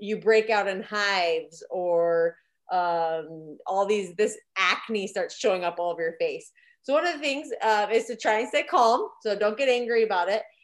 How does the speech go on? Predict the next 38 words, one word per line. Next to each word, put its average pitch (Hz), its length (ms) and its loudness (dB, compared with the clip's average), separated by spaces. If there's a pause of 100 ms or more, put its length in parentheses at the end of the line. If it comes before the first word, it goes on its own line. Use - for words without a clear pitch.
(260)
And 226 420 0
the 240 60 4
next 269 480 -4
do 214 480 6
is 214 400 0
to 240 220 -4
ask 247 360 -2
questions 180 840 -4
to 208 140 0
figure 214 300 0
out, 208 280 2
you 214 80 -2
know, 202 240 0
what's 196 420 0
going 247 240 0
on? 240 300 -2
Like, 170 240 -6 (400)
why 190 220 2
am 247 100 -2
I 247 80 2
breaking 233 320 -2
out 233 140 -2
in 233 100 -4
hives? 202 640 -2
You 175 80 -14
know, 175 260 -4
did 202 220 -4
I 180 380 0
eat 226 180 -8
something 233 240 -4
I'm 226 80 -4
allergic 233 440 0 (120)
to? 190 420 0 (400)
Did 208 120 0
I 202 80 4
not 208 320 4
wash 220 260 4 (100)
this - 200 0